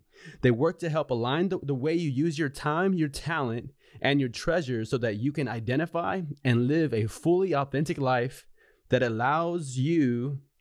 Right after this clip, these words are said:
to authentically live your calling, serve others, and provide for your family. As certified human behavior consultants and members of the John Maxwell team, they focus on helping you understand yourself, understand others,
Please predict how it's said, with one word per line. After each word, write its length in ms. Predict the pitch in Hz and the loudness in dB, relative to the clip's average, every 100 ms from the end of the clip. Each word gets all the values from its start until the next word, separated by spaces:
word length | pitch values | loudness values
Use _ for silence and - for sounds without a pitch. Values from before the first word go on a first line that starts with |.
| _ - | _ -2
to 200 | - 123 | 4 4
authentically 520 | 113 160 165 170 170 | 4 0 -4 -2 0
live 180 | 147 143 | 0 -2
your 120 | 143 | -4
calling, 500 | 143 143 147 175 190 | -2 -2 0 -2 -4
serve 300 | - 160 165 | 0 0 2
others, 400 | 127 143 147 143 - | 0 0 -2 -4 -2
and 160 | 120 - | -2 0
provide 440 | 120 98 113 123 | -2 0 0 0
for 120 | - | 0
your 140 | 117 107 | 0 0
family. 560 | 120 127 107 82 - _ _ _ _ - - | -2 0 -2 -6 -12 _ _ _ _ -20 -10
As 200 | - 120 | 0 0
certified 420 | 151 156 160 160 135 | 2 -2 0 -2 0
human 260 | 160 151 | 0 0
behavior 380 | 135 120 135 135 | 0 -2 -2 -4
consultants 580 | 139 110 - 143 170 165 | -4 -6 -2 -2 -2 -6
and 160 | - 117 | 0 2
members 260 | 127 135 | 2 0
of 60 | 120 | -2
the 60 | 113 | -2
John 240 | 127 127 | 0 0
Maxwell 380 | 123 127 - 117 | 0 -2 -2 -2
team, 480 | - 165 147 123 123 _ - - - | 0 0 2 0 -4 _ -20 -10 2
they 140 | 143 202 | 2 2
focus 380 | 175 147 143 | -2 -4 -6
on 100 | 139 | -4
helping 280 | 120 151 143 | -2 -2 2
you 120 | 131 107 | 0 2
understand 400 | 127 131 127 110 | -2 -2 -2 -2
yourself, 540 | 107 - 170 220 - | -2 0 0 0 -8
understand 480 | - 131 127 139 120 | -2 0 0 -2 -2
others, 500 | - 143 190 190 - | -2 -4 -4 -8 -12